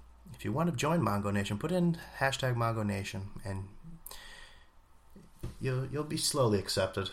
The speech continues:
There might be some hazing, but, uh, no, we're not like a lot of the other colleges. Well, we're not a college at all. We're not like colleges now. We haven't banned hazing.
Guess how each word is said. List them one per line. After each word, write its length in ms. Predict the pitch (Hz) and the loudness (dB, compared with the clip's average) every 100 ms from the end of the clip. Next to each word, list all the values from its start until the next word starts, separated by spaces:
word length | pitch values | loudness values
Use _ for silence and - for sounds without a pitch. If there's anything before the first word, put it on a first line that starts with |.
| - | -4
There 80 | |
might 160 | 120 113 | -2 0
be 80 | 107 | -2
some 200 | - 95 | -2 -2
hazing, 440 | 98 95 95 95 - - - | -2 -2 -2 -6 -8 -18 -12
but, 280 | 95 90 - | -10 -10 -10
uh, 200 | - 113 - - - - - - 117 | -10 -10 -12 -16 -20 -20 -20 -14 -8
no, 200 | 113 110 131 | -8 -8 -4
we're 100 | 123 | 0
not 180 | 131 113 | 2 2
like 160 | 107 | 2
a 40 | 101 | 4
lot 140 | 101 | 4
of 80 | 98 | 4
the 80 | 98 | 0
other 140 | 95 | -4
colleges. 720 | - 95 92 92 92 92 - - - - - | -4 -4 -4 -4 -6 -6 -8 -10 -16 -18 -10
Well, 180 | 98 92 | -8 -8
we're 60 | 92 | -10
not 120 | 87 | -10
a 20 | |
college 340 | - 92 90 | -6 -4 -4
at 60 | 101 | -4
all. 140 | 95 98 | -4 0
We're 80 | |
not 180 | 117 110 | 0 0
like 220 | 110 101 | 0 -2
colleges 540 | - 101 95 92 92 - | -4 -2 -2 -2 -6 -6
now. 140 | 95 | -4
We 100 | 104 | -2
haven't 240 | 107 98 - | -2 -2 -6
banned 300 | 95 92 - | -8 -8 -10
hazing. 340 | 90 90 95 | -10 -10 -12